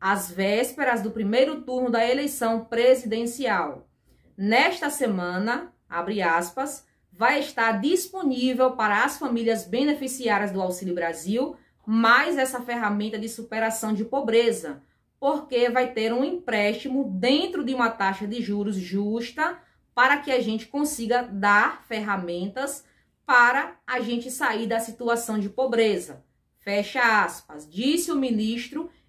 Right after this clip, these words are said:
em entrevista à imprensa após participar de um evento do Fórum Empresarial da Bahia com o ministro da Economia, Paulo Guedes, no período da manhã,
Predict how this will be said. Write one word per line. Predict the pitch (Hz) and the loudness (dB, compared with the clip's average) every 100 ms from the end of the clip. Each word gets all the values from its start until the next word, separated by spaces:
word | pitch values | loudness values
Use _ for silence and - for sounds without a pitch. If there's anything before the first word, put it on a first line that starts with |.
| - | -6
em | 214 220 277 | -2 2 2
entrevista | 359 311 277 190 214 233 - 233 | 2 0 0 0 -2 -2 -4 -2
à | |
imprensa | 262 277 214 202 220 - 277 - _ _ | -2 -2 -2 -2 -4 -4 -6 -8 _ _
após | 247 269 262 208 208 202 - - | 0 0 0 -2 0 -2 -8 0
participar | 294 349 - 302 294 277 214 202 190 | 2 2 -2 -6 -4 -4 0 0 0
de | 233 | -2
um | |
evento | 254 202 214 214 | -2 -2 -4 -4
do | 262 277 | -6 -8
Fórum | - 208 208 | -4 -4 -2
Empresarial | 254 294 277 208 208 220 202 190 190 | -2 0 0 2 2 2 2 2 0
da | 190 | -2
Bahia | 214 226 202 220 302 - _ _ _ _ - | 0 0 0 -2 -2 -8 _ _ _ _ 0
com | 285 339 | 2 4
o | 359 | 2
ministro | 349 277 277 277 247 | 2 4 4 4 -2
da | 247 240 | 0 0
Economia, | 240 247 269 247 226 226 | 0 -2 0 0 2 0
Paulo | 226 214 220 240 | -2 -2 -2 -2
Guedes, | 196 208 208 202 175 175 | -2 0 0 -2 -4 -6
no | 208 | -6
período | 233 220 202 196 | -2 -2 -2 0
da | 196 | 0
manhã, | 214 247 226 247 294 | 0 0 0 0 -4